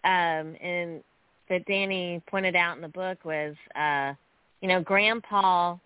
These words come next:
Jesse James went under the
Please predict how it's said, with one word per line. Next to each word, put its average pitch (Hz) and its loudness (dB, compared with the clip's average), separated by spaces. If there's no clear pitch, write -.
Jesse 277 -2
James 196 -6
went 202 4
under 196 0
the 175 2